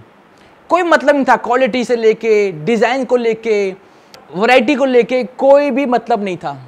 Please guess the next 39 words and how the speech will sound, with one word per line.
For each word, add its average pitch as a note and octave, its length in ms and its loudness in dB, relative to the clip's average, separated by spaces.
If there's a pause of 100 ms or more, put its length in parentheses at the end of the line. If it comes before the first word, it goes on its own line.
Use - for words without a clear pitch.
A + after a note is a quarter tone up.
(220)
सिर्फ E4 160 -4
माल C4+ 280 0
बेचने A3 320 2
से G3+ 120 -10
मतलब C#3+ 320 -12
था। A2+ 260 -20 (680)
तेज-तेज D4+ 380 -4
भागते, G#3 360 0
मेहनत C4 360 -4
बहुत C#4+ 160 2
करते B3 280 0
थे, B3+ 160 -6 (200)
लेकिन C#4+ 240 -4
भागने A#3 300 -4
की D#4 40 -4
कोशिश A3 260 -4
करते D#3 280 -10
थे C#3+ 80 -10
बहुत A#2+ 180 -14
ज़्यादा। - 260 -20 (680)
एक E4 200 0
बार F4 100 4
उनको E4 140 0
मालूम C4+ 260 4
पड़ा C4+ 180 4
कि D4+ 280 -6
एक C4+ 200 -2
और D#4 160 4
नगर A3+ 280 2
है, F3 60 0
हमारे G#3+ 320 0
नगर A#3+ 220 0
के B3 100 0
पास A3+ 260 -2
में B3 100 -4
एक A3+ 120 -2
और E4 140 2
नगर A#3+ 280 2
है, B3 300 -2